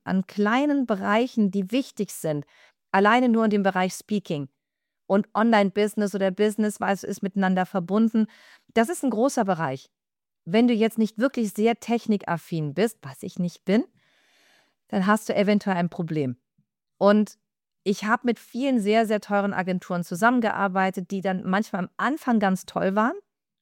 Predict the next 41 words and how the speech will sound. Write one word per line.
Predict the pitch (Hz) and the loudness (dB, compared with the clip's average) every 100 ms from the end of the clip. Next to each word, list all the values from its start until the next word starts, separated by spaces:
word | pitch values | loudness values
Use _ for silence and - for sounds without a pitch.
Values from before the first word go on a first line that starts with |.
| _ | _
und | 208 214 - | 0 0 -2
spätestens | - 240 240 240 226 220 | -6 -2 -2 -4 -4 -2
dann | 220 240 | 0 0
ist | 247 226 | 0 -2
die | 214 | -2
Leistung | 190 190 - 202 | 2 0 0 -6
irgendwann | - 196 190 | -2 -2 0
mal | 185 | 0
in | 165 | -2
den | 165 | -6
Keller | - 160 151 | -4 -4 -4
gegangen. | 151 147 | -4 -4
Das, | 151 - | -6 -4
also | 185 185 | -2 -2
mir | - 190 247 | 0 4 4
persönlich | - 233 214 220 202 | 2 0 2 0 -2
ist | - | -6
das | 185 - | -8 -4
ganz | 196 - | -4 -4
oft | 170 - | -8 -8
passiert | 165 - 240 294 _ _ _ _ _ - | -12 -6 -4 -4 _ _ _ _ _ 2
und | 220 | 2
ich | 208 | 4
hatte | 214 208 | 0 0
keine | 196 196 | 0 2
Lust | 175 170 - | 2 -2 -6
mehr | 156 | -8
drauf. | - 139 135 - - - | -6 -8 -10 -14 -20 -8
Und | - 139 | -4 0
alles, | 185 202 196 | 2 0 0
worauf | 190 185 | 0 0
ich | 185 | -2
keine | 185 170 | -2 -2
Lust | 170 165 - | -2 -4 -4
mehr | 160 160 | -4 0
habe, | 170 202 220 - - - | 0 2 2 0 -8 -8
finde | - 185 | 0 0
ich | 165 | 0
eine | 175 160 | 0 0
Lösung | 156 143 139 | -2 -4 -10
für. | - 131 | -8 -8